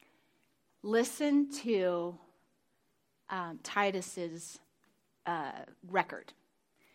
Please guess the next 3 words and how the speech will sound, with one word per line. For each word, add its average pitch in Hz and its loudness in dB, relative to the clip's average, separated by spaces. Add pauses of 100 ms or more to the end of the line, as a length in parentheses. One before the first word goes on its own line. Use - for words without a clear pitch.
(680)
Today, 214 6
ninety-five 233 6
percent - -4